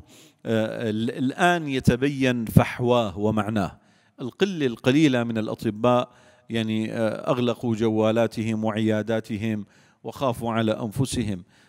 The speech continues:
آه، ما، ما بيتجاوزوا واحد على ألف، أما أغلبهم نزل إلى ميدان العمل وساعدوا هؤلاء المرضى. بالفعل كانوا يعني،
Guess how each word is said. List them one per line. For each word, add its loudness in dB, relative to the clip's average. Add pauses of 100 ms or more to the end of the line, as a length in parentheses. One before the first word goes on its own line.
(120)
آه، -2
ما، -12
ما -4
بيتجاوزوا 2
واحد 0
على -2
ألف، 0
أما 0 (280)
أغلبهم 2
نزل 4
إلى 2
ميدان 0
العمل 4 (300)
وساعدوا -4
هؤلاء 6
المرضى. 0
بالفعل -2
كانوا -2 (400)
يعني، -4